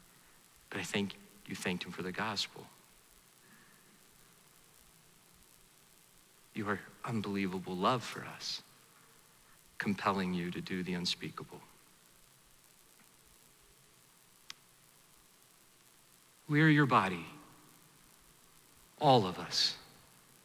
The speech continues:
Every story tells a better, more true story. Help us do that.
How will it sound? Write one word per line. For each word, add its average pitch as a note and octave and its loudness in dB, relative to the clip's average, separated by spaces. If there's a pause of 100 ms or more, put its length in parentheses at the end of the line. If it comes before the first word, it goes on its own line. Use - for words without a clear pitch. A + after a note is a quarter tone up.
(220)
Every A#2 4
story F#2 4 (1900)
tells G#2 0
a G#2 0
better, G2+ 2 (500)
more G2+ -4
true - 0
story. - -2 (1400)
Help - -2
us F#2+ 2
do E2+ -4
that. D#2+ -12